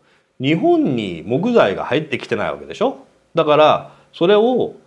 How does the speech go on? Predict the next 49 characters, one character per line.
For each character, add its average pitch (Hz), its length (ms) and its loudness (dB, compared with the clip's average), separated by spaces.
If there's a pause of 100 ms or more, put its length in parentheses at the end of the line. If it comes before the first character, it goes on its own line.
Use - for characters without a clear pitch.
(180)
な 208 200 2
い 269 100 0
も 156 160 2
の 110 180 -2
を 98 80 -6
ど 165 180 4
う - 20 4
す 107 120 -8
ん 82 100 -12
だ 73 100 -10
っ 71 60 -10
て - 80 -20
話 76 260 -18
に 80 60 -20
な 76 80 -10
る 69 80 -12
わ 65 60 -20
け 69 80 -20
で - 60 -18
す - 120 -18
よ。 - 240 -20 (240)
同 180 160 4
時 180 100 -2
に 180 160 0
国 135 180 -12
産 180 200 0
材 110 200 0
だ 92 100 -4
っ 82 40 -12
て 123 120 -4
今 95 140 -4
取 90 200 -8
り 87 60 -4
合 80 60 -6
い 80 40 -8
に 78 60 -14
な 78 100 -6
っ 76 40 -18
て 73 100 -16
る 76 120 -18
と。 - 140 -18 (640)
そ 202 180 2
う 247 40 4
な 269 100 4
っ 269 80 -2
て 165 80 2
く 101 120 -4
る 90 120 -2
と、 - 380 2